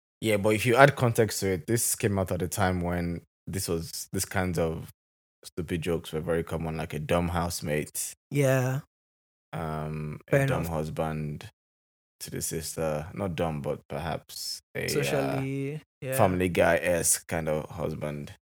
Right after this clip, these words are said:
Speaker 2: Yeah, yeah.
Speaker 1: Um, so that was quite common in those days of t-, twen-, twenty tens or maybe twenty, twenty tens, yeah.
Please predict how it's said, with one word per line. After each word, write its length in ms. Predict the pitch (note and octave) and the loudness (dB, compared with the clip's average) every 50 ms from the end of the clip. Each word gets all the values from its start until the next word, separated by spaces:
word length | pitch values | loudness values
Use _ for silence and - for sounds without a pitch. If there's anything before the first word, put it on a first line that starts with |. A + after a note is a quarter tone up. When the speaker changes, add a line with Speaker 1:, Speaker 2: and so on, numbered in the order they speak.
| _ _ _ _ _ _ | _ _ _ _ _ _
Speaker 2:
Yeah, 380 | - C3+ C#3+ D3+ D3 C#3+ D3 D3 - _ - | -8 -6 -6 -6 -6 -6 -8 -10 -12 _ -6
yeah. 240 | D3 D3 D3 D#3 D#3+ | -4 -2 0 0 -2
Speaker 1:
Um, 540 | D#3+ E3 - D#3+ - E2 D#2+ D#2+ D#2+ - - - _ _ _ - - - | -2 -4 -6 -8 -8 -8 -8 -8 -10 -12 -14 -16 _ _ _ -10 -8 -4
so 100 | - A#2 | 0 6
that 140 | A2 B2 C3+ | 10 12 12
was 160 | C3 A#2+ G#2 | 12 12 10
quite 220 | - - A#2+ G#2+ - | 8 8 8 8 8
common 260 | - G#2 G2+ G2 F#2+ | 6 2 2 2 2
in 80 | F2+ E2+ | 2 4
those 180 | F2+ F#2+ F#2 E2+ | 4 2 2 2
days 260 | D#2+ F2+ E2+ E2 D#2+ | 2 4 4 4 4
of 280 | D#2+ D#2+ D#2 D#2 - - | 2 0 0 -2 -6 -10
t-, 100 | - - _ _ | -12 -14 _ _
twen-, 180 | - - F2 E2+ | -6 -4 -4 -4
twenty 300 | E2 - - G#2 G2+ A2 | -4 -4 -2 -2 -2 -2
tens 380 | G#2+ - - F#2 F2+ G2+ G#2 F#2 | -2 -2 -2 -2 -2 -2 -2 -2
or 80 | F2+ F2 | -2 -2
maybe 220 | F2 F2+ F2 F2 | -2 -2 -2 -2
twenty, 760 | E2 - F2 F2 F2+ E2+ - - - - F2 E2+ F2 E2+ E2+ | -2 -4 -4 -4 -4 -4 -6 -6 -6 -6 -4 -4 -4 -6 -6
twenty 260 | E2+ - F2 F2+ F#2+ | -6 -4 -4 -4 -4
tens, 460 | F2 - - F2+ D#2+ D#2+ D2+ D2+ - D2+ | -4 -4 -4 -4 -2 -4 -4 -6 -4 -2
yeah. 300 | D#2+ D#2+ D2 D#2 - | -2 0 0 -2 -4